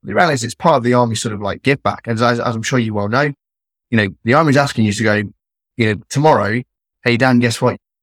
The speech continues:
You're off for six months. Say goodbye to your family, say goodbye to this person. You're on P D T and you're going out the door." And that's the reality. So, but in return, the Army goes, "We've got all these sports adventure you can go and do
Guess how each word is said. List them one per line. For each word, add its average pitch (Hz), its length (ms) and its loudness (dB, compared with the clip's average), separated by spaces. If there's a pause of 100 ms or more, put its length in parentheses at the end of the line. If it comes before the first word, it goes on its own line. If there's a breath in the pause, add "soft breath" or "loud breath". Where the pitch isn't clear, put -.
(100)
You're 135 140 2
off 120 60 -4
for 143 160 2
six - 220 -6
months. - 320 -12 (200)
Say - 140 0
goodbye 151 180 2
to - 100 -8
your 120 40 -8
family, 120 260 2
say 135 160 0
goodbye 139 180 2
to - 100 -6
this 117 140 0
person. 113 460 -2 (260)
You're 127 120 2
on 139 80 -2
P 135 160 2
D 120 120 2
T 113 260 0
and 110 120 -2
you're 107 60 2
going 107 180 0
out 104 80 -2
the - 60 -10
door." 98 220 -8 (640)
And 120 200 4
that's - 200 -2
the 123 100 -2
reality. 110 500 -2 (520)
So, 127 140 -4
but 120 180 0
in 147 140 4
return, 143 400 2
the 113 80 2
Army 135 180 4
goes, 117 160 0
"We've 190 160 4
got 196 80 2
all 151 100 2
these 120 160 2
sports - 340 -2
adventure 123 300 2
you 185 120 6
can 127 80 0
go 107 100 0
and 101 100 -4
do 90 200 -6